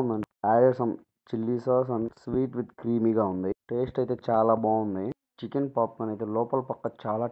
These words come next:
టెండర్‌గా ఉంది. అలాగే బయట అయితే చాలా క్రిస్పీ క్రిస్పీగా ఉంది. పెరి పెరి మసాలాని చికెన్ పాప్కార్న్ పైన అలా లైట్‌గా కొంచెం వేశారు. ఆ పాప్కార్న్ని డిప్‌లో తీసుకొని తింటుంటే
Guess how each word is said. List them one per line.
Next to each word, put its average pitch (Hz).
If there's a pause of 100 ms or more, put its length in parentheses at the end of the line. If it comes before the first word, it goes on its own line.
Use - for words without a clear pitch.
టెండర్‌గా 120
ఉంది. 104 (120)
అలాగే 120 (120)
బయట 117 (100)
అయితే 110 (180)
చాలా 107 (120)
క్రిస్పీ 120
క్రిస్పీగా 117 (120)
ఉంది. 95 (400)
పెరి 117
పెరి 139
మసాలాని 120 (180)
చికెన్ 127
పాప్కార్న్ 117
పైన 120 (140)
అలా 110 (160)
లైట్‌గా 113
కొంచెం 101
వేశారు. 101 (260)
ఆ - (160)
పాప్కార్న్ని 123 (100)
డిప్‌లో 123 (120)
తీసుకొని 110
తింటుంటే 101